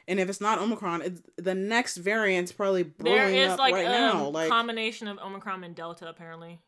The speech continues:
Speaker 2: happening in, like, and I'm like, uh, what is it? The Netherlands? They literally took off their mask mandate on February first, and now they're having a spike again. I'm like, "Wow, who could have guessed?" Like,
Speaker 1: Who would have thought?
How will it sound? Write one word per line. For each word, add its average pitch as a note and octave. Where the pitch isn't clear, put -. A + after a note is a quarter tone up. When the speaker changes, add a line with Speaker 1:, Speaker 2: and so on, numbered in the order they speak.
Speaker 2:
happening F3+
in, E3
like, E3
and C#4+
I'm D#4+
like, D#4+
uh, A3
what A#3
is G#3
it? F3+
The G#3
Netherlands? B3+
They B3
literally A3
took B3
off A3
their G#3+
mask G3
mandate F#3
on F#3+
February F#3+
first, F#3+
and G3+
now G3+
they're G#3
having G#3
a F3+
spike F#3
again. F3
I'm F3
like, F#3
"Wow, A3
who G#3+
could A3
have G#3
guessed?" G3
Like, F3+
Speaker 1:
Who A#3
would A#3
have A#3
thought? G#3+